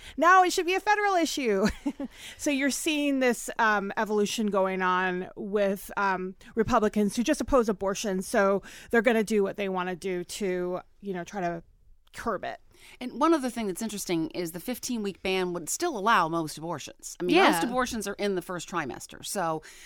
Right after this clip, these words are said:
Speaker 2: talking about a fifteen-week ban when the, the pro-life community for the longest time was talking about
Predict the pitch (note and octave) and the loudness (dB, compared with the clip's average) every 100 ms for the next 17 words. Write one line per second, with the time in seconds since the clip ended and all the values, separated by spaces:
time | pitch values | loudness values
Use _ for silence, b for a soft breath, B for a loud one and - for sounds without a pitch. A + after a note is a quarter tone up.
0 | B - A3+ G#3+ G#3 F3+ E3 - F#3+ - | B -2 0 0 0 0 0 -6 -8 -4
1 | F3+ E3 D3+ - G#3+ G#3+ E3 D3 D3 B | -4 -2 -4 -4 -2 0 0 0 -4 B
2 | B B F3 F#3 E3+ E3 D#3 D#3 D3 - | B B -6 -2 -2 -2 -4 -4 -4 -6
3 | E3+ G#3 F#3+ F3+ G3 - F#3+ E3+ D#3+ D3 | -10 -6 -2 0 -2 -4 -4 -2 -2 -6
4 | E3+ D3 D3 D3 C#3+ F3 C#3+ C#3+ D3+ C#3+ | -10 -10 -8 -8 -8 -8 -8 -8 -8 -6
5 | D3+ C#3 C#3 C#3 - | -8 -4 -2 -4 -6